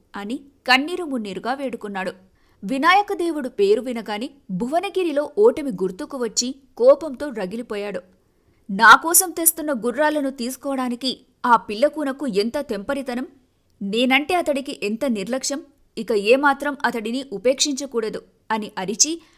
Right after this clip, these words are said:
"వెలంపట్టు కోటలో అతడితో పాటు ఎంతమంది సైనికులున్నారు?" అని ఆ వ్యాపారులను అడిగాడు. "ప్రభు, ఆ కోటేమీ చెప్పుకోదగినంత పెద్దదేమీ కాదు.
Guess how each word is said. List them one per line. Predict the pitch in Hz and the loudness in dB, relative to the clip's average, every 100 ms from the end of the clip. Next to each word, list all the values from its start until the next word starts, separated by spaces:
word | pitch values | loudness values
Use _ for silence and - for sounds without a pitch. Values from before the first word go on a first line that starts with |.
| _ _ | _ _
"వెలంపట్టు | 190 247 339 339 320 277 | 4 6 6 2 -2 -2
కోటలో | 254 240 240 233 277 _ - | 2 2 2 -2 -4 _ 4
అతడితో | 247 349 381 339 | 4 2 -2 -2
పాటు | 339 277 285 | 2 0 0
ఎంతమంది | 220 202 302 302 294 | -2 -2 -4 -4 -2
సైనికులున్నారు?" | 277 254 254 247 240 226 233 233 _ _ _ | -2 -2 -4 -4 -4 -4 -4 -8 _ _ _
అని | 220 226 208 _ - | -6 -6 -8 _ 0
ఆ | 233 | 2
వ్యాపారులను | 202 196 208 269 302 247 214 254 | 2 6 6 6 0 -4 -6 -6
అడిగాడు. | 233 180 190 185 _ _ _ _ _ _ _ _ _ _ _ _ - | -6 -6 -8 -8 _ _ _ _ _ _ _ _ _ _ _ _ -8
"ప్రభు, | 214 208 247 - _ _ _ - | -4 -2 -4 -6 _ _ _ 6
ఆ | 269 | 8
కోటేమీ | 269 233 262 330 370 285 330 349 - | 8 6 4 4 -2 -4 -6 -4 -2
చెప్పుకోదగినంత | 220 311 349 294 285 285 262 | -2 -4 -4 -2 -2 -2 -4
పెద్దదేమీ | 262 208 185 277 294 262 | -4 -6 -2 -2 -2 -6
కాదు. | 233 196 | -6 -8